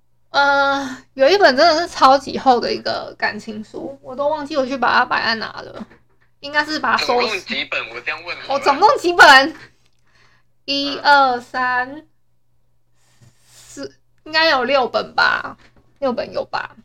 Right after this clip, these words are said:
Speaker 1: 然后厚度都不一样，厚度都不一样，完全不一样。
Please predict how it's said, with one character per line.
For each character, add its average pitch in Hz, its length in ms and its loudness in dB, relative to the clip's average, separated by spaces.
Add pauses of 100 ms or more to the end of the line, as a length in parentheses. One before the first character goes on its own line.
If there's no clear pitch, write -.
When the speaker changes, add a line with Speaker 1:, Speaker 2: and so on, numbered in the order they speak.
(1080)
Speaker 1:
然 247 120 -2
后 285 80 6
厚 294 240 4
度 294 240 -6
都 262 220 -2
不 262 160 -8
一 226 120 -4
样， 233 260 0
厚 247 180 0
度 254 160 -10
都 233 140 -4
不 226 160 -10
一 196 100 -10
样， 202 220 -6 (260)
完 220 140 -10
全 - 160 -14
不 - 120 -20
一 - 100 -20
样。 - 200 -12